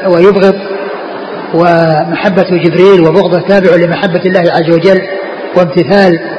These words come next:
لأمره، ثم ينادي في أهل السماء بأن الله يحب فلانا، ثم يوضع له القبول في الأرض بأن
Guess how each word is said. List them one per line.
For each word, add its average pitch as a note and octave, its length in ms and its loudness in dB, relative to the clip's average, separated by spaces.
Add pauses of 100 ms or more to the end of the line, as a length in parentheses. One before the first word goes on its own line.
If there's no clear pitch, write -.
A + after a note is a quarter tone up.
(520)
لأمره، G3 420 2 (800)
ثم G3 220 2 (460)
ينادي F3+ 680 2 (500)
في F3 100 2
أهل F3 120 4
السماء F#3 540 0 (160)
بأن E3+ 200 0
الله F#3 180 0
يحب F3+ 400 0
فلانا، F#3+ 480 2 (1400)
ثم G3+ 200 2
يوضع G3+ 300 6
له F#3 200 4
القبول F#3 380 4
في F#3+ 80 2
الأرض F3+ 260 2 (1300)
بأن F3+ 440 0